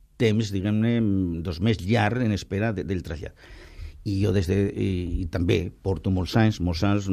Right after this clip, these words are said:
demanant una cosa que, que no vull que se m'interpreti ma-, malament quan jo, jo dic, faig esment, diguem-ne, al sou del jutge, no? Jo no vull dir que, que jo vull que a Girona es cobre més, un jutge cobre més que la resta de l'Estat, no. Jo el que dic és que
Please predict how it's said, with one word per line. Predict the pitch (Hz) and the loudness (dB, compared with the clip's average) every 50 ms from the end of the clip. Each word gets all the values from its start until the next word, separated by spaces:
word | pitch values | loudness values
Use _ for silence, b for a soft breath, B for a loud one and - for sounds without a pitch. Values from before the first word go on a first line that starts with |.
| 92 85 | 2 2
demanant | 90 85 82 87 95 95 | 2 0 2 2 2 2
una | 95 92 - | 2 2 0
cosa | 90 82 - 104 110 107 | 0 0 0 0 -2 0
que, | - 80 73 - | -2 -6 -6 -4
que | - 80 76 | -4 -4 -2
no | 80 82 76 | -2 -2 -2
vull | 69 78 78 | -2 -4 -4
que | - 80 | -4 -4
se | - 85 | -2 0
m'interpreti | 85 78 - 92 - - 69 85 82 | -2 0 -2 -4 -6 -4 -4 -2 -2
ma-, | 80 80 80 | 0 0 0
malament | 78 76 78 85 87 87 87 95 98 98 | -2 -2 0 0 0 2 2 2 2 4
quan | 104 95 82 | 4 2 2
jo, | 78 80 73 | 2 0 -2
jo | 60 57 67 78 80 85 98 98 85 | -2 -6 -6 -6 -2 0 0 0 2
dic, | 90 92 - - - - - - - 247 - _ - _ - - - - - - - - | 0 -2 -4 -6 -16 -20 -20 -20 -20 -20 -20 _ -20 _ -20 -20 -20 -20 -20 -20 -16 -4
faig | - - 98 - 98 | -2 0 0 0 0
esment, | 85 92 90 87 92 95 | 0 2 2 2 4 2
diguem-ne, | 95 78 82 82 82 101 110 107 | 2 2 0 0 2 4 4 4
al | 87 85 76 | 4 2 0
sou | - - - 127 117 104 92 | 0 4 6 6 6 6 4
del | 95 85 87 | 0 0 2
jutge, | 110 120 101 - 95 87 | 2 2 2 2 0 0
no? | 107 127 b b b b b b b b b b b b | -2 -2 b b b b b b b b b b b b
Jo | - - 73 80 87 | -10 -8 -4 -2 0
no | 95 104 95 | 0 2 4
vull | 104 104 | 4 6
dir | 101 107 82 | 6 4 4
que, | - 87 80 78 73 - | 4 2 0 0 -2 -2
que | 73 76 76 | -4 -4 -2
jo | 71 71 69 69 | -2 -4 -4 -4
vull | 73 - - - | -4 -6 -4 -4
que | 82 76 | -4 -4
a | |
Girona | 76 78 76 78 73 73 | -2 -2 -2 -2 -4 -6
es | - - | -8 -10
cobre | - - - 69 69 65 67 71 | -12 -10 -8 -6 -6 -6 -6 -6
més, | 65 58 65 - 87 87 - 98 | -6 -6 -6 -6 -8 -8 -10 -10
un | 98 - | -8 -6
jutge | 95 - - - | -6 -6 -6 -6
cobre | - 98 - 76 78 | -6 -6 -4 -4 -6
més | 82 80 - B B B B B B B B | -6 -8 -10 B B B B B B B B
que | - 87 | -2 -2
la | 76 71 | -2 0
resta | 65 78 - - - 80 78 76 71 73 71 | -2 -2 -4 -4 -4 -4 -4 -4 -4 -4 -6
de | - | -6
l'Estat, | 69 69 - - - 87 69 | -6 -6 -8 -6 -6 -6 -4
no. | 80 92 87 87 80 | -4 -4 -4 -4 -4
Jo | 80 82 | -4 -4
el | 85 78 | -6 -4
que | 95 101 | -4 -4
dic | 104 104 92 - 101 | -4 -4 -4 -4 -4
és | 110 - - | -4 -4 -6
que | - 95 82 80 | -6 -6 -4 -4